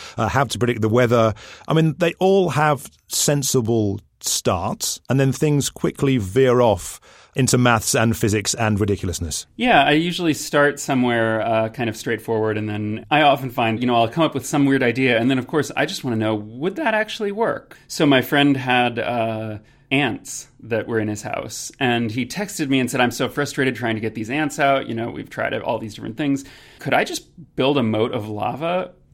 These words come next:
Speaker 2: and then that the ants couldn't cross? How much would that cost?" And right away I was like, "I don't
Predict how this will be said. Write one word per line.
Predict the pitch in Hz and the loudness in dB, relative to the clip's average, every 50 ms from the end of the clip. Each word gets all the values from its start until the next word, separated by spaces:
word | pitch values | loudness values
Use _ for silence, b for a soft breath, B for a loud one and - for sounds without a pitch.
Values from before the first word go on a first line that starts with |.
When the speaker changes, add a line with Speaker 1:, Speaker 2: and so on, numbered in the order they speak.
| _ _ _ _ _ _ _ _ _ - | _ _ _ _ _ _ _ _ _ 0
Speaker 2:
and | 135 120 117 117 110 107 | 2 2 2 0 -2 -4
then | 113 117 127 127 123 120 117 | -4 -2 0 2 2 0 0
that | 113 113 107 | 0 -2 0
the | - 120 110 | 0 0 0
ants | 113 113 - | 0 -2 -4
couldn't | - - 151 131 95 67 | -6 -8 -6 -6 -8 -10
cross? | - - 117 123 127 - 175 175 - - - | -10 -10 -8 -6 -4 -4 -4 -6 -8 -14 -10
How | - - 180 | -4 -2 -2
much | 214 214 208 - | -2 -2 -6 -6
would | 180 151 | -6 -4
that | 151 - - | -4 -4 -4
cost?" | - - 156 131 117 - - - - - - b b b b b b b b b | -6 -6 -4 -4 -4 -4 -8 -14 -18 -20 -20 b b b b b b b b b
And | 151 139 135 | 2 4 6
right | 135 151 165 | 6 6 6
away | 165 160 180 202 | 4 4 4 4
I | 180 131 | 4 2
was | 120 113 - | 2 0 -4
like, | 135 123 113 - - _ _ _ _ | -4 -4 -4 -6 -8 _ _ _ _
"I | - - - | -18 -16 -12
don't | - 277 - - | -12 -12 -14 -14